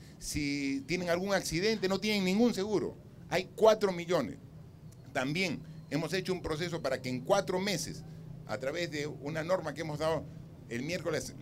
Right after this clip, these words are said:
de la semana pasada, garantizar la salud universal para todos los peruanos. Y eso es fundamental.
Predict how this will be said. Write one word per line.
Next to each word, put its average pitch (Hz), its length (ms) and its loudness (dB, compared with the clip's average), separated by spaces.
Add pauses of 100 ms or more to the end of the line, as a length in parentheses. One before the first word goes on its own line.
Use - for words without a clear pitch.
(100)
de 113 80 -2
la 127 120 -2
semana 160 320 -2
pasada, 185 460 0 (280)
garantizar 139 920 -2 (260)
la 139 180 2
salud 165 640 2
universal 143 680 0
para - 260 -2
todos 143 200 2
los 117 120 -4
peruanos. 90 420 -6 (500)
Y 143 60 -2
eso 156 120 0
es 156 80 -6
fundamental. 131 800 0